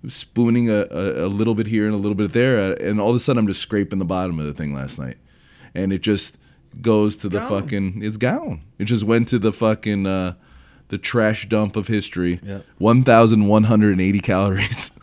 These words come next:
Speaker 1: <laughs> in what seemed like, you know, ten spoonfuls, ten tiny spoonfuls, gone.
Speaker 3: Phelps Junior.
Speaker 1: Gone. <laughs> Eleven eighty gone.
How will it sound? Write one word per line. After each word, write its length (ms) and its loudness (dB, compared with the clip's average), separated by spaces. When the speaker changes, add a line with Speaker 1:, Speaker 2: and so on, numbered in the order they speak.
Speaker 1:
<laughs> 460 -8
in 320 6
what 260 4
seemed 280 6
like, 280 2
you 220 0
know, 200 0
ten 280 4
spoonfuls, 640 0
ten 220 0
tiny 260 0
spoonfuls, 560 -4
gone. 460 -2
Speaker 3:
Phelps 380 -6
Junior. 420 -2
Speaker 1:
Gone. 440 -6
<laughs> 400 -8
Eleven 400 -2
eighty 300 -2
gone. 640 -2